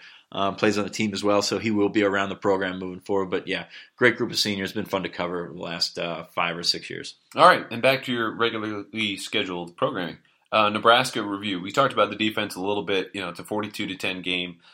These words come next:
Speaker 2: at the half. Penn State dominated for the most part, and that was largely due to the offense. My biggest impression from this, honestly, was it felt like a flashback.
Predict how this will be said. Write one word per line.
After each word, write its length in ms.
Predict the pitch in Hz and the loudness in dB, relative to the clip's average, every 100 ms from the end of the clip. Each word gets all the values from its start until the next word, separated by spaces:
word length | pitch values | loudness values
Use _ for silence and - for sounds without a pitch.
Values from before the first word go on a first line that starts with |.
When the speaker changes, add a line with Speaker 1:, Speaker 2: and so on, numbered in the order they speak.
| _ - | _ -4
Speaker 2:
at 200 | 98 92 | -2 0
the 80 | |
half. 360 | 92 87 87 - _ _ | 2 4 2 -2 _ _
Penn 180 | 104 92 | -4 -4
State 160 | 95 90 | -4 0
dominated 420 | 95 90 90 - | 0 0 -6 -8
for 80 | 82 | -6
the 60 | |
most 220 | 92 104 | -4 -2
part, 240 | 135 135 135 | 2 2 2
and 100 | 98 | 2
that 160 | 107 | 2
was 140 | 104 104 | 2 4
largely 320 | 107 110 107 | 4 4 -2
due 120 | 107 | -6
to 60 | 101 | 0
the 160 | 101 | 2
offense. 300 | 113 85 71 _ _ - | 2 -2 -12 _ _ -2
My 380 | 104 139 190 175 | 4 6 4 0
biggest 420 | 110 127 117 - | 0 0 -2 -6
impression 480 | 95 113 101 101 92 | -4 0 0 -2 -8
from 180 | 92 92 | -8 -4
this, 200 | 101 - | -4 -2
honestly, 600 | 92 110 123 156 151 143 _ _ 98 | -2 -2 -4 -8 -10 -14 _ _ 0
was 440 | 107 107 107 107 | 2 4 0 -2
it 80 | 107 | 4
felt 160 | 135 | 4
like 120 | 131 104 | 4 2
a 40 | |
flashback. 520 | - 117 - - - | 6 6 4 -4 -6